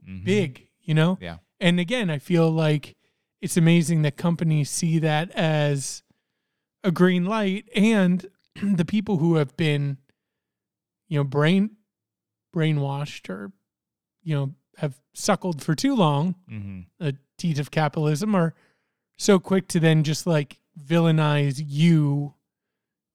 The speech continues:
Speaker 2: "Oh, you're, you're anti
Speaker 1: Mm-hmm.
Speaker 2: whatever, but I see you with an iPhone."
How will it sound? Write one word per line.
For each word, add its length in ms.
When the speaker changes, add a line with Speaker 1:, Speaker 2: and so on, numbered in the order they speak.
Speaker 2:
"Oh, 300
you're, 420
you're 180
anti 680
Speaker 1:
Mm-hmm. 140
Speaker 2:
whatever, 340
but 120
I 60
see 160
you 60
with 160
an 80
iPhone." 460